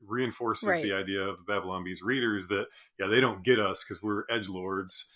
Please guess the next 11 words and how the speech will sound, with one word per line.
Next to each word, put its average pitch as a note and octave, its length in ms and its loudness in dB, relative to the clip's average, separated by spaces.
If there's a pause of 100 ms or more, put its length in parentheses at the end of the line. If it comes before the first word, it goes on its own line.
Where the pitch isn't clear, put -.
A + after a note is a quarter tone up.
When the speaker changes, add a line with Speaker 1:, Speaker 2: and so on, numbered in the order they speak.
(360)
Speaker 1:
you G#2 160 -6
know, - 160 -2
and G3+ 160 -2
Speaker 2:
Right. G3 260 4
<laughs> - 1800 2
Speaker 1:
we're, C3+ 240 2
we're D3 160 8
actually A#2+ 340 4
the G2 80 -6
cool C#3+ 260 4
kids. G2+ 580 -2